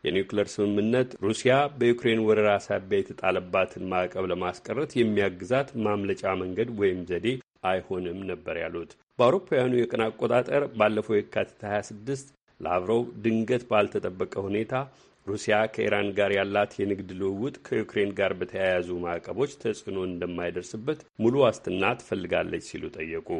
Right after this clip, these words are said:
ጥያቄው ምዕራባውያኑ ተቀባይነት የለውም ምላሽ እንዲሰጡ አደረገ።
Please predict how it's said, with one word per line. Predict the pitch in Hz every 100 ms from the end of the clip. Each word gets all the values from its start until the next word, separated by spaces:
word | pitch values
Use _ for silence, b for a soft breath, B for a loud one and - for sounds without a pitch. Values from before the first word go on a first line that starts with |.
| - _ -
ጥያቄው | 85 85 87 - 123 151 -
ምዕራባውያኑ | 117 110 110 107 110 110 113 135 160
ተቀባይነት | - 131 127 104 98 95 92 95 -
የለውም | 98 101 101 104 101
ምላሽ | 107 101 113 -
እንዲሰጡ | 113 98 - 87 85
አደረገ። | 82 80 85 82